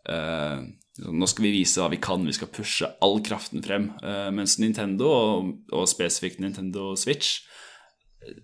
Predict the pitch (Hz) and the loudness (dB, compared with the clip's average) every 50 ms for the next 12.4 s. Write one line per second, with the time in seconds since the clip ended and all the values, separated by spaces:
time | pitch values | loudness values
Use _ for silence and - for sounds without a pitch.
0 | _ - _ _ _ - - - 139 139 156 123 131 131 - - - - - 123 | _ -20 _ _ _ -6 2 4 6 8 8 8 8 6 2 -2 -6 -4 -2 -2
1 | 123 117 113 - - - - - 110 127 123 117 123 127 123 113 95 82 82 110 | 0 0 -2 -4 -6 -6 -2 4 4 6 6 6 4 2 2 2 2 4 4 4
2 | 165 214 214 - 151 131 135 143 131 104 92 90 101 147 175 - - 95 92 92 | 4 4 4 4 4 4 6 6 6 6 6 4 4 2 2 2 2 2 2 0
3 | 90 - - 110 - - - - 85 87 92 104 107 104 104 101 - - - 214 | -4 -4 -8 -8 -8 -8 -12 -8 -6 -2 2 4 4 4 4 4 2 4 4 4
4 | 240 226 - - - - - - - 110 110 110 117 120 117 113 107 - - - | 2 2 0 -12 -18 -18 -10 -4 0 2 2 2 2 0 -2 -4 -4 -6 -4 0
5 | - 123 110 101 95 98 104 104 107 - 101 90 95 90 - - 98 95 98 82 | 2 2 4 4 2 0 -2 -4 -4 -2 -2 -2 -2 -4 -6 -6 -6 -4 -4 -2
6 | 80 101 107 101 95 90 90 - - 101 - - 113 127 127 127 - - - - | -2 -2 -2 -2 -2 -4 -4 -4 -6 -6 -2 -2 0 0 0 -2 -4 -12 -20 -20
7 | - - _ _ - - 95 98 101 95 98 92 92 95 92 95 92 92 92 90 | -20 -20 _ _ -8 -4 -2 -2 -2 -2 -2 -2 -2 -2 -2 -2 -2 -2 -4 -4
8 | 90 90 87 87 82 - - - - - 82 92 90 - - - - 98 95 - | -4 -4 -4 -4 -6 -6 -6 -6 -2 0 0 0 0 -2 -6 -4 -4 -4 -4 -4
9 | - - 101 - - - - 104 107 - - - 165 170 - - - 78 98 95 | -4 -4 -4 -4 -6 -6 -2 0 0 0 2 4 2 2 2 2 0 0 2 0
10 | 95 98 85 - - - - 98 98 92 - - 90 90 95 - - - - 107 | 0 0 -2 -4 -4 -6 -4 -2 -2 -2 0 0 0 0 -2 -4 -8 -4 0 2
11 | 113 117 110 - 156 - - - - - - - - - _ - - - 92 98 | 2 2 2 0 -2 -2 -2 -2 -2 -4 -6 -10 -16 -16 _ -6 -2 0 0 0
12 | 98 95 98 - - 113 110 | 0 0 0 0 0 2 2